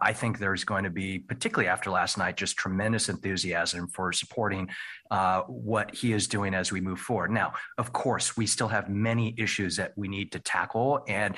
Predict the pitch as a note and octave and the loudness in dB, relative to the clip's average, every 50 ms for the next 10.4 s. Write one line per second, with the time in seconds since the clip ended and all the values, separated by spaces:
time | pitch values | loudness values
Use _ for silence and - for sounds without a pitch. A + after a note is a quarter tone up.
0 | - - - - - - - G2+ G2 G2 - - B2+ - - G#2+ G2 - - A2+ | -6 -6 -8 -8 -8 -4 0 0 2 2 2 0 0 0 0 0 2 2 2 2
1 | G#2 G#2+ G#2+ G#2 - - G#2 G#2 G#2+ G#2 A2 G#2 - A2+ G2+ G2 F2 G2 - - | 2 2 2 2 2 2 0 0 0 0 0 0 2 2 0 0 0 -2 -2 0
2 | F#2 G2 - - F#2+ F#2 F#2 G#2 B2 - - G#2 F#2+ F#2 - G2+ F2+ - - G2+ | -2 -2 -2 -4 -4 -2 0 0 0 0 0 -4 -4 -2 -2 -2 -2 -2 -2 -2
3 | G2 F#2+ F2+ F2+ - - G2 F#2 - B2+ - - C3+ C3+ D3 D#3 E3 E3+ F3 C#3+ | -2 -2 -2 -2 -2 -2 -2 0 0 0 2 2 2 4 4 4 4 4 2 0
4 | - - G#2+ F#2+ F#2+ - - - - - - - _ - A2+ G#2 G2+ G2 G#2 G2+ | 0 2 2 2 2 2 -2 -6 -8 -10 -12 -8 _ 0 2 4 4 4 4 4
5 | G2 G2 - - G#2 G#2 G#2+ G#2+ A2 G#2+ A2 G#2+ A2+ - - - G2+ G#2 G#2+ - | 4 2 2 4 4 4 6 4 4 2 2 2 0 0 0 0 0 0 0 0
6 | - A#2+ A2 G#2+ - A#2 G#2+ G2+ G#2+ G#2 G#2+ A2 - - G#2+ G#2 G#2+ G#2 - - | -2 -2 -2 -2 0 0 0 2 2 2 2 2 2 0 0 0 0 0 0 0
7 | - - - A2 G#2+ G#2 G2+ - - - - - - - - A2 A2 A2+ A2+ - | 0 2 2 2 4 2 2 0 -2 -8 -8 -8 -10 -6 -2 -2 0 0 0 0
8 | - A2+ G#2+ G#2+ G#2+ G#2 F2+ G#2+ G#2 G#2 G#2+ - - - - G#2+ G2+ F2 G2+ G2+ | 0 2 2 2 2 2 2 2 2 2 0 0 -2 0 0 0 0 2 2 2
9 | G2 F#2+ G2 G2 G2 G#2 G2 - - G#2 F#2 F2+ F2+ - G2+ F#2 F#2 F2+ F2+ F#2 | 4 4 4 4 2 2 0 -2 -2 -2 -2 -2 0 0 0 0 0 0 0 0
10 | F2+ - - F#2 F2 F2 E2+ | 0 0 0 0 -2 -2 -4